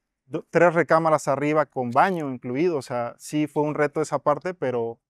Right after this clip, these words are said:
y lograr una planta libre abajo, ¿no? Que también ahorita, ahorita lo vamos a ver, que se sintiera un espacio mucho más amplio, aprovechar la ventilación que hay aquí que corre muy bien, eh, pero bueno, eso fue el ejercicio que hicimos en estas dos casas.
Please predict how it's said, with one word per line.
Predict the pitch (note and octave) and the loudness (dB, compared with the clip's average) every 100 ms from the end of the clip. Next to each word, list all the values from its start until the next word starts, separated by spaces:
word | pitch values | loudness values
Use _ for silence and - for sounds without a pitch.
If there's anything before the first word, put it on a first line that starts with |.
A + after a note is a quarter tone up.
| _ _ | _ _
y | D#3+ | 0
lograr | D3 C#3 C#3+ D3 | 4 4 6 4
una | D#3+ D3 | 2 0
planta | D#3 D3 C#3+ | 0 0 2
libre | C3+ C#3+ C3+ | 0 2 4
abajo, | B2+ D#3 - | 4 4 0
¿no? | B2 C3+ | -10 -8
Que | C3 | -6
también | A#2+ B2 B2+ C3 D3 | -4 -2 -2 -4 -6
ahorita, | A#2+ B2 | -10 -4
ahorita | C3 C3+ B2 C#3 | -4 -4 -2 2
lo | C3 | 2
vamos | C3 C3+ | 0 0
a | C3 | 0
ver, | C3 E3 _ _ _ - | 0 -2 _ _ _ -6
que | C#3 | -4
se | C#3+ | -2
sintiera | - B2+ C#3 C#3+ | -4 -2 2 2
un | D3+ | 2
espacio | C#3 D3 C#3 D3 | 2 2 4 2
mucho | C3+ B2 | 0 0
más | B2+ C3+ C3+ | 2 2 4
amplio, | D3+ D3 C#3 C#3+ C#3 C3 _ - - | 4 4 2 4 4 0 _ -10 -2
aprovechar | B2+ C3 B2 - C#3+ | 2 4 4 6 6
la | C#3+ | 8
ventilación | C#3 B2+ C3+ B2 - C#3 | 6 4 2 2 2 -2
que | C3 | 4
hay | C3+ | 6
aquí | B2+ - | 6 4
que | C3 | -2
corre | B2+ C3+ C3 | 2 4 6
muy | B2+ B2 | 4 4
bien, | C3 D#3 D#3 D3+ _ _ _ - | 4 4 2 -2 _ _ _ -8
eh, | A#2 A#2 A2+ A2 - _ _ _ _ _ _ | -2 0 0 -4 -10 _ _ _ _ _ _
pero | C3+ A#2+ | 4 6
bueno, | B2 G#2+ - _ | 4 2 -8 _
eso | D3+ - D3 | -2 0 2
fue | D3 | 4
el | D3 | 4
ejercicio | C3 A#2+ C#3+ D#3 | 2 -2 -4 -4
que | B2+ | -2
hicimos | A#2 C3+ C3+ | -2 -2 -4
en | C3 B2 | -4 -4
estas | - C3+ | 0 2
dos | B2+ A#2+ | 0 0
casas. | A#2+ G#2+ G2 - | -2 -2 -8 -18